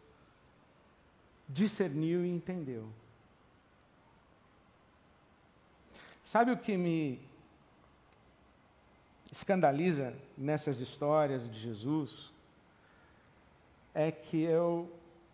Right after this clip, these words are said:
eu a leio a partir, agora sim, dois mil anos depois. E eu leio essas histórias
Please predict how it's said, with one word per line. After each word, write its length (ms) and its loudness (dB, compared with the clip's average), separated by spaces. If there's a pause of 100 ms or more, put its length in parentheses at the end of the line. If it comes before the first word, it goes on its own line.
(1300)
eu 260 2
a 80 6
leio 580 2 (240)
a 80 -2
partir, 680 0
agora 440 4
sim, 380 -2
dois 240 2
mil 240 0
anos 240 0
depois. 760 -6 (1600)
E 180 0
eu 460 2
leio 520 6
essas 440 2
histórias 680 0